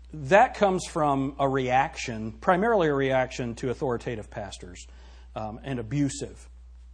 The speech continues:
senior pastors. But we don't throw out the truth because of that. You know, one of the verses they'll use is First Thessalonians one one, where it says, "Paul, Silvanus, Timotheus," to the believers at Thessalonica, however it's addressed. Let me ask you,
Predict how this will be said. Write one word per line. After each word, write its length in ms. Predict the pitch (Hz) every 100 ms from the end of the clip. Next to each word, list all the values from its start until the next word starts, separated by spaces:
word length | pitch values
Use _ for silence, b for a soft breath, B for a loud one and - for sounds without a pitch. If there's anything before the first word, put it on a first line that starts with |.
| - -
senior 340 | - 131 110
pastors. 560 | 107 110 95 - 92 - b b b b b
But 120 | 151
we 120 | 160 165
don't 200 | 180 -
throw 220 | 156 139
out 160 | 135
the 80 | -
truth 420 | - 135 117 95
because 340 | 113 - 110 107
of 80 | 101
that. 200 | 92 - b b b
You 120 | 143
know, 160 | 131 123
one 320 | - 131 170
of 60 | 151
the 40 |
verses 360 | 135 156 143 127
they'll 140 | 135
use 280 | 131 135 117
is 100 | 110
First 240 | 143 127
Thessalonians 580 | 131 123 127 120 117 113
one 220 | 120 117
one, 180 | 117 117
where 120 | 113
it 40 | 113
says, 140 | 117
"Paul, 300 | - 139 135
Silvanus, 480 | 131 123 131 123 113
Timotheus," 720 | 131 120 117 120 113 107 - b b b -
to 140 | 131
the 260 | 113 107 107
believers 340 | 120 120 110 110
at 100 | -
Thessalonica, 640 | 113 - 107 107 101 98 - - - 123
however 240 | 113 107
it's 120 | 95
addressed. 420 | 98 101 92 - - b b b b -
Let 120 | 185
me 80 | 160
ask 240 | 139
you, 80 | -